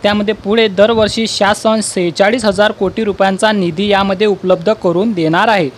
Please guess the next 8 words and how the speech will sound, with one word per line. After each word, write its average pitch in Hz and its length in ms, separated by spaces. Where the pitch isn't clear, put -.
तर 180 80
यामध्ये 214 520
या 214 180
योजनेची 190 520
अंमलबजावणी 208 840
जुलै 196 420
दोन 202 220
हजार 196 280